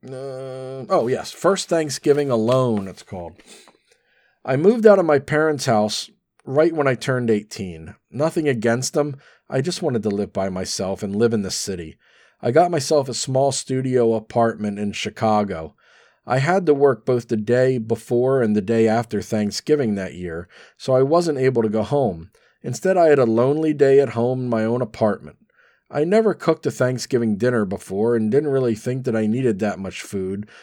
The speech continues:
so I just got myself a big T V dinner. I really hadn't realized how lonely I would actually be, though. In fact, the loneliness was so overwhelming that I also began getting cabin fever. I think in actuality, I just wanted to be around other people.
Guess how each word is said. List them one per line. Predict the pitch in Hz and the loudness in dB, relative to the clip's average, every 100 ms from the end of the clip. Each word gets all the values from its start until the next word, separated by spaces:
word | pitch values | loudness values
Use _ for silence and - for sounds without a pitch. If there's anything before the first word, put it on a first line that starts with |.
| _ | _
so | - | 2
I | 143 | 2
just | 196 - | 2 0
got | 160 | 0
myself | 135 123 127 113 | 0 0 0 0
a | 101 | -2
big | 101 98 | -2 -2
T | - 104 | -4 -6
V | 95 87 | -4 -8
dinner. | 87 92 85 - _ _ _ _ _ _ - | -8 -8 -10 -14 _ _ _ _ _ _ -4
I | 131 | 2
really | 147 202 208 | 6 6 6
hadn't | 170 170 135 | 6 4 2
realized | 117 143 143 113 110 107 | 4 6 6 4 0 0
how | 120 | 2
lonely | 113 110 127 139 123 113 | 2 2 2 2 2 2
I | 107 107 | 2 2
would | 104 104 - | 0 -2 -2
actually | 110 131 - 113 107 | -2 -2 0 0 0
be, | 92 123 147 | -2 -2 -2
though. | 110 80 87 _ _ _ _ - | -4 -8 -14 _ _ _ _ -12
In | |
fact, | 131 165 165 | 2 4 4
the | - | 2
loneliness | 135 143 180 165 127 107 | 2 4 2 0 -2 -2
was | 117 | -4
so | - 139 147 | 0 6 8
overwhelming | 139 127 117 107 127 143 113 101 | 8 6 2 2 2 2 0 0
that | 110 | 0
I | |
also | 117 156 156 | 2 0 0
began | 117 110 113 113 | -2 0 -2 0
getting | 107 107 | 0 -2
cabin | 104 113 104 98 | -2 -2 -2 -6
fever. | - 139 139 95 85 _ _ _ _ - | -6 -2 -2 -2 -8 _ _ _ _ -8
I | 131 | -4
think | 135 254 208 | -2 0 2
in | |
actuality, | 160 143 131 113 135 123 104 | 2 0 -2 2 4 4 4
I | 107 | 0
just | 107 151 - | -2 -4 -4
wanted | 156 135 | -4 -2
to | 113 | 0
be | 107 | 0
around | 107 104 113 117 | 0 0 -2 -2
other | 110 104 | 0 -2
people. | - 139 143 82 82 | -4 -6 -6 -8 -10